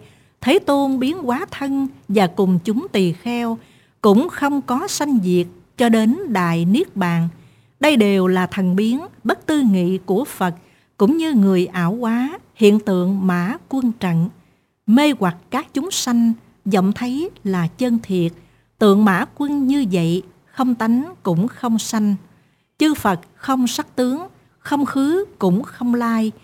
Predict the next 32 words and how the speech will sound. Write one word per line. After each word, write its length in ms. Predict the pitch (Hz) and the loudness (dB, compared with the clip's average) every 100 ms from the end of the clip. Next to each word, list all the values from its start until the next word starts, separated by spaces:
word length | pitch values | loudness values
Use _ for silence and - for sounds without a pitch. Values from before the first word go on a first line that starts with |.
| _ _ | _ _
Người 200 | - 214 | 4 6
chấp 340 | 208 294 - - | 6 2 -8 -6
kiến 220 | 269 311 403 | -4 -4 -2
ngã 260 | 208 175 294 | 0 0 -2
nhân, 400 | 269 285 277 277 - - | -2 0 -2 -4 -6 -6
vọng 320 | 196 180 180 | 2 2 2
sanh 340 | 185 - 254 240 | -2 -2 -2 0
ý 220 | 233 262 381 | 0 -2 -2
tưởng 220 | 202 175 | -2 -2
Phật. 280 | 277 - 180 - - _ _ _ _ - | -4 -4 -6 -6 -20 _ _ _ _ -2
Chẳng 200 | 208 320 | 0 2
nên 260 | 302 294 | 0 0
lấy 220 | 285 285 359 | 0 -2 -2
sắc 300 | - 349 - | -4 -6 -4
tướng, 320 | 269 302 403 _ _ - | -4 -4 -10 _ _ -2
chủng 220 | 202 240 349 | 2 2 0
tộc 280 | 190 170 - _ - | -4 -4 -10 _ -6
và 380 | 202 196 180 | -2 -2 -2
sanh 280 | 170 - 262 | -4 -2 -2
xứ, 400 | 240 - 240 302 427 - _ _ _ | -2 -2 -4 -4 -8 -16 _ _ _
cho 120 | 254 | 2
đến 280 | 240 240 277 415 | 2 2 0 -4
phạm 420 | - - 175 175 175 | -8 -2 0 0 0
âm 220 | 262 262 | -2 -2
thanh 400 | - 247 247 247 - _ _ | -4 -2 0 0 -4 _ _
mà 220 | 208 202 | 2 4
muốn 300 | 196 214 277 381 | 6 4 2 -4
quán 300 | - 247 359 | -4 -4 -2
Như 160 | 285 285 | -4 -2
Lai, 420 | 277 269 269 262 - _ - | -4 -4 -4 -6 -10 _ -2
cũng 200 | 190 226 | 2 2
khó 340 | - 247 311 | 0 -6 -6